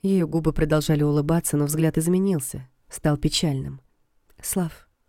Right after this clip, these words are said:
мне жаль, но с твоим пониманием территорий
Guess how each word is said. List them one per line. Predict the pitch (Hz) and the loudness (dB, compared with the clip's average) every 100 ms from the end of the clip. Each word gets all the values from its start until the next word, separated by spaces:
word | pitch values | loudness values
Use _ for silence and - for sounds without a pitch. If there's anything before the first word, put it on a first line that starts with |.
| _ | _
мне | 196 185 | 0 2
жаль, | 175 208 196 | 2 2 2
но | 156 156 | 2 0
с | 151 | 0
твоим | - 170 170 | 0 0 2
пониманием | 165 165 170 165 160 160 156 | 0 0 2 2 0 -2 -4
территорий | - - 160 - 220 165 143 143 | -6 -4 -4 -2 -2 0 -2 -6